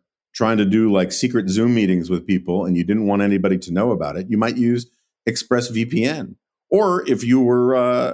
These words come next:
you know, looking at more, uh, salacious or, uh, or, or, or private, let's just say, stuff on the web, and you didn't want anybody to know, or you didn't want advertisers to follow you around or,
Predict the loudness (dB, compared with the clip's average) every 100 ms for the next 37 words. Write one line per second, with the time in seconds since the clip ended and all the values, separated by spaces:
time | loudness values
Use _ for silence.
0 | -2 -2 0 -4 -4 -4 0 0 2 0
1 | 0 0 -2 -4 -2 -2 -2 -2 -4 -8
2 | -14 _ -10 -2 2 2 2 0 -2 -2
3 | 0 2 0 -2 -8 _ _ _ _ _
4 | -4 0 0 0 0 0 0 -2 -8 _
5 | -8 -2 0 0 -4 -8 -10 -6 -6 -4
6 | 0 0 0 -2 -4 -4 -2 -2 -2 -2
7 | 0 0 -2 -6 _ _ -4 -2 0 0
8 | 2 2 2 0 2 2 2 2 2 2
9 | 0 0 0 0 0 0 0 0 -2 -2
10 | -4 -4 -2 0 -2 -2 -6 -4 -2 0
11 | 2 0 0 0 -2 -2 -2 -4